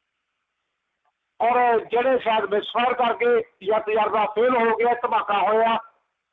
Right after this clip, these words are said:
ਪਹਿਲਾ ਮੁੰਡਾ ਫੱਟੜ ਹੋਇਆ, ਉਸ ਨੂੰ ਚੁੱਪ ਚਪੀਤੇ ਇੱਕ ਹਸਪਤਾਲ ਵਿੱਚ ਦਾਖਲ ਕਰਾਇਆ ਗਿਆ। ਬਾਅਦ ਵਿੱਚੋਂ ਪਿਓ ਸ਼ਾਇਦ ਕੁਝ ਕਰਨ ਗਿਆ ਸੀ ਜਾਂ ਅਚਾਨਕ ਵੈਸੇ ਫਟ ਗਿਆ, ਇਹਦੇ ਬਾਰੇ ਕੋਈ ਜਾਣਕਾਰੀ ਨਹੀਂ ਹਜੇ।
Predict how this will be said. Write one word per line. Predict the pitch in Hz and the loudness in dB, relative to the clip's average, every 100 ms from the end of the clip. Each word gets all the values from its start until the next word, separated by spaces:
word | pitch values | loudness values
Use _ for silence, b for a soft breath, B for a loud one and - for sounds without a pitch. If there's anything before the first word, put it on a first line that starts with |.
| - | -4
ਪਹਿਲਾ | 233 254 226 | 0 0 0
ਮੁੰਡਾ | 202 226 220 | 0 -2 -2
ਫੱਟੜ | 226 240 220 | -2 -2 0
ਹੋਇਆ, | 233 240 240 180 | 2 2 2 0
ਉਸ | - | -2
ਨੂੰ | 233 240 | -4 -4
ਚੁੱਪ | 240 220 | -2 -2
ਚਪੀਤੇ | 220 226 226 233 | -4 -6 -4 -4
ਇੱਕ | - | -2
ਹਸਪਤਾਲ | 220 190 - - 208 | -2 -2 -4 -4 0
ਵਿੱਚ | 214 196 | -2 -2
ਦਾਖਲ | 196 185 196 | -4 -2 -2
ਕਰਾਇਆ | 214 214 220 | 0 2 2
ਗਿਆ। | 214 233 226 - _ _ _ _ _ _ _ _ _ _ _ _ | 2 0 0 -6 _ _ _ _ _ _ _ _ _ _ _ _
ਬਾਅਦ | 196 233 269 | -2 0 0
ਵਿੱਚੋਂ | 269 - 254 254 214 185 _ _ _ _ - | 0 0 0 2 0 -4 _ _ _ _ -4
ਪਿਓ | 226 247 254 208 170 - | 0 2 2 2 -2 -8
ਸ਼ਾਇਦ | - 226 233 233 | -4 0 0 0
ਕੁਝ | 254 226 | -2 -2
ਕਰਨ | 226 214 233 | -2 0 0
ਗਿਆ | 247 247 | 0 0
ਸੀ | 247 269 | 0 0
ਜਾਂ | 262 | 2
ਅਚਾਨਕ | 254 233 226 220 | 0 0 0 0
ਵੈਸੇ | 220 208 240 | 0 0 0
ਫਟ | 233 214 | -2 -2
ਗਿਆ, | 196 247 | -2 0
ਇਹਦੇ | 240 | 0
ਬਾਰੇ | 233 226 | 0 0
ਕੋਈ | 208 220 | 0 -2
ਜਾਣਕਾਰੀ | 208 220 214 226 226 | 0 -2 0 0 0
ਨਹੀਂ | 226 220 | 2 2
ਹਜੇ। | 220 | 2